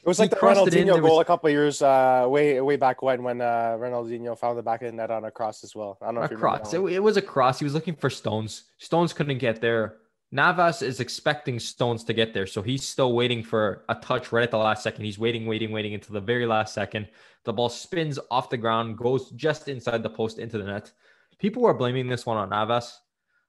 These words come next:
Speaker 2: I completely disagree. I think that there's two, there was two City players right in front of him. He's expecting one of them to touch the ball. Let's be completely honest with ourselves. He's expecting one of them to touch the ball. He has great positioning for a touch coming in. He doesn't have such good positioning if nobody touches the ball.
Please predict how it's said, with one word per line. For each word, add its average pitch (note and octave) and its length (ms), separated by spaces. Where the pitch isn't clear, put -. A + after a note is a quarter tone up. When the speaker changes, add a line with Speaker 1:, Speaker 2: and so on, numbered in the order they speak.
Speaker 2:
I C3+ 100
completely B2+ 440
disagree. A#2 600
I A#2+ 200
think B2+ 240
that G#2 360
there's A#2 220
two, F3 240
there B2+ 140
was A#2 100
two - 180
City B2 240
players G#2 320
right A#2+ 180
in A#2 60
front A2+ 180
of A#2 60
him. C3+ 200
He's D#3+ 220
expecting C3+ 420
one A2 160
of G#2 60
them G2+ 180
to - 100
touch - 240
the - 60
ball. - 200
Let's - 140
be A#2 80
completely G#2 260
honest G#2+ 220
with G#2 80
ourselves. F#2+ 380
He's E3 140
expecting D3 340
one B2 80
of B2 60
them B2 100
to - 60
touch B2 140
the - 40
ball. A2+ 140
He B2+ 160
has A2+ 100
great D3+ 340
positioning A#2 560
for G#2+ 500
a F#2+ 60
touch - 360
coming C#3 220
in. C#3+ 200
He A#2+ 80
doesn't B2 200
have A2 160
such - 320
good G2+ 160
positioning G2+ 360
if F#2+ 120
nobody G#2 240
touches - 260
the - 60
ball. - 240